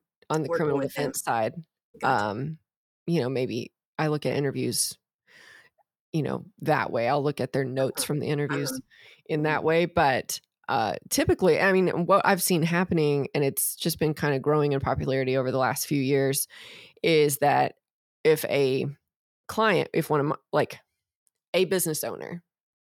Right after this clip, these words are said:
Speaker 1: knows that they have embezzlement and they contact law enforcement,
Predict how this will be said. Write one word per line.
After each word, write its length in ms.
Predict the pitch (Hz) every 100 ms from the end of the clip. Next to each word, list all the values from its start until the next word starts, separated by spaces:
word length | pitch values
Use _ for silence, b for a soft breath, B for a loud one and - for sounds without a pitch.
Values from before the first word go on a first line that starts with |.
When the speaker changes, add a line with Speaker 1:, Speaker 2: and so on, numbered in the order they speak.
| _ _ _
Speaker 1:
knows 240 | 170 196 196
that 100 | 196
they 80 | 208
have 160 | 165
embezzlement 560 | 165 156 147 147 147 - B B B
and 100 | 165
they 80 | 156
contact 520 | 151 180 170 180 160
law 160 | 156 147
enforcement, 560 | 143 - - - 208